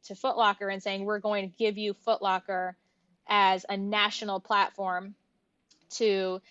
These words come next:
tell people more about who you are, why you're passionate about your brand,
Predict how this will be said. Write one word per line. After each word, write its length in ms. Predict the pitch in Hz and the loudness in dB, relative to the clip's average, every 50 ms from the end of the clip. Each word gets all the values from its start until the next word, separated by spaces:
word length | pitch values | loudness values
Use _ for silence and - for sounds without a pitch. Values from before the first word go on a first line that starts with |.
| _ _ | _ _
tell 480 | - - 233 208 208 202 208 196 - - _ _ _ _ | -2 2 4 4 4 4 2 -2 -4 -8 _ _ _ _
people 360 | - 247 220 - 214 208 202 | -10 -8 -6 -4 -2 -2 -2
more 280 | 202 214 214 220 220 208 | 0 0 0 2 2 2
about 320 | 196 214 196 185 - - | 0 0 0 0 -2 -2
who 140 | - 220 202 | -4 -6 -6
you 320 | 196 190 247 277 269 262 | -4 -4 -4 -2 0 2
are, 440 | 254 240 233 233 226 226 220 220 - _ _ _ _ _ | 4 4 4 4 4 2 2 0 -2 _ _ _ _ _
why 220 | - 214 220 240 254 | -6 -2 0 0 0
you're 140 | 254 247 240 | 0 -2 -4
passionate 580 | - 233 226 220 220 214 - 226 220 214 214 | -2 0 0 0 0 0 -4 -6 -4 -2 -2
about 300 | 214 202 214 208 208 - | -2 0 0 0 0 0
your 240 | - 208 202 202 202 | -2 -2 0 0 0
brand, 600 | 190 - 202 202 196 196 196 196 196 196 202 196 | -2 -2 -2 0 0 0 0 0 -2 -4 -6 -10